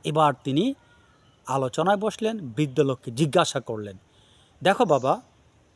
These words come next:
তো আমি গতকাল দেখলাম যেই তোমাকে ভিক্ষা দিচ্ছে তুমি তাকেই বলছো গালে চড় মারার জন্য। আমি বিষয়টাকে খুব গভীরভাবে, আহ, উপলব্ধি করেছি, দেখেছি, যার জন্য তোমাকে আজকে আমার দরবারে এনেছি। এটার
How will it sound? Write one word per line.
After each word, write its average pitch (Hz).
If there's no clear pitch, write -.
তো 98
আমি 220
গতকাল 190
দেখলাম 139
যেই 165
তোমাকে 208
ভিক্ষা 175
দিচ্ছে 202
তুমি 233
তাকেই 214
বলছো 220
গালে 165
চড় 147
মারার 123
জন্য। 98
আমি 196
বিষয়টাকে 165
খুব 143
গভীরভাবে, 139
আহ, 120
উপলব্ধি 180
করেছি, 131
দেখেছি, 127
যার 156
জন্য 220
তোমাকে 170
আজকে 143
আমার 160
দরবারে 165
এনেছি। 131
এটার 127